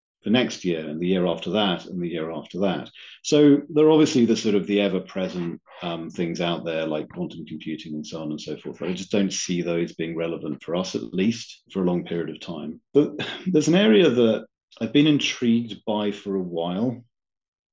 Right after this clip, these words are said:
A couple of areas, actually. They're gonna get a bit nerdy, though. A couple of areas that I've been intrigued by for a while, but haven't had the time to dig into properly. One is the extraction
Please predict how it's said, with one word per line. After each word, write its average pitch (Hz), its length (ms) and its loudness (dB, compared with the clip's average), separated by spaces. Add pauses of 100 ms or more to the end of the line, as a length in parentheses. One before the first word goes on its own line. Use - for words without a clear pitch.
A - 40 -20
couple 139 220 0
of 107 80 2
areas, 95 320 -2
actually. 85 360 -8
They're 90 140 -4
gonna 107 200 0
get 110 140 2
a 90 40 0
bit 82 240 -2
nerdy, 85 320 -6
though. 73 160 -4 (240)
A 76 60 -8
couple 151 220 2
of 139 80 6
areas 131 260 6
that 107 100 0
I've 101 80 0
been 104 100 0
intrigued 98 380 -2
by 92 160 -2
for 92 140 -8
a 90 40 -4
while, 87 200 -2
but 80 140 -8
haven't 98 420 -4
had 95 360 -4
the - 80 -10
time 87 400 -4
to 82 200 -8 (100)
dig 87 160 0
into 78 480 -6
properly. - 540 -14 (180)
One 143 460 4
is 104 840 2 (460)
the 101 720 -2 (220)
extraction 113 1300 -2